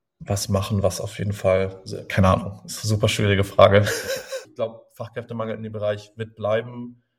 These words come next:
Renewable Energies ist politisch, auf europäischem Level wird das sogar gefördert durch Subventionen.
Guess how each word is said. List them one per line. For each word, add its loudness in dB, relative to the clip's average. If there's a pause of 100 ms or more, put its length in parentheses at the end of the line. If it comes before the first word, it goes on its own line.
(500)
Renewable 0
Energies -4
ist -10
politisch, -6 (460)
auf -4
europäischem -2
Level 0
wird -8
das 2
sogar -8
gefördert 0
durch -2
Subventionen. -6